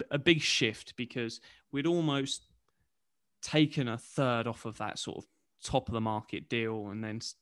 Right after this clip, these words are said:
suddenly you, you, you're in a realistic range where it's suboptimal, but it's not stupid like <laughs> some of these other deals.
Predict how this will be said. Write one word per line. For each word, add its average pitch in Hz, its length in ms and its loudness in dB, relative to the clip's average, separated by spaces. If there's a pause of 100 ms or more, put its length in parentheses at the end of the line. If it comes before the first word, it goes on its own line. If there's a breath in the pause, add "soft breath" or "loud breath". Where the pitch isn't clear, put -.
(160)
suddenly 143 360 0
you, 147 180 -2
you, 147 320 -2
you're 147 220 2
in 160 80 4
a 151 60 6
realistic 139 580 0
range 117 360 -6
where 117 280 -4 (1300 loud breath)
it's 151 140 -4
suboptimal, 156 840 2
but - 200 -4
it's - 280 -6
not 120 300 0 (460)
stupid - 720 -2 (360)
like - 280 -8 (160)
<laughs> 175 140 4
some 127 280 0
of 113 60 -4
these 113 240 -6
other 107 200 -6
deals. 101 420 -8